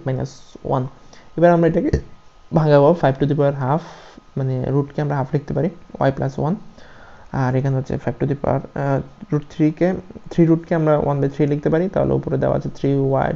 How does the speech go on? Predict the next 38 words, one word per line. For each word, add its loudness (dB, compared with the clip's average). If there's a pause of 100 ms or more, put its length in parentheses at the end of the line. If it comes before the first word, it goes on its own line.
two 4
y 0
minus -4
one। -8 (540)
তাহলে 0 (140)
five 6
to 4
the 2
power 2 (160)
y 0
plus, 0 (320)
এবার 2
আমরা 0 (100)
গুণ 2
করে 2
দিলাম, 2 (480)
নিচে -2
টু -2 (100)
থাকলো 0
এবং -2
উপরে -2 (220)
ওয়ান 0
এর -6
সাথে -4
এটা -2
গুণ 0
হবে, 0 (160)
এটা -2 (260)
ওয়ান -2
এর -8
সাথে -6
গুণ -2
হবে। -8 (1000)
ক্যালকুলেশন 2
করলে 4
এই 4
লাইনটা 0
আসে, 2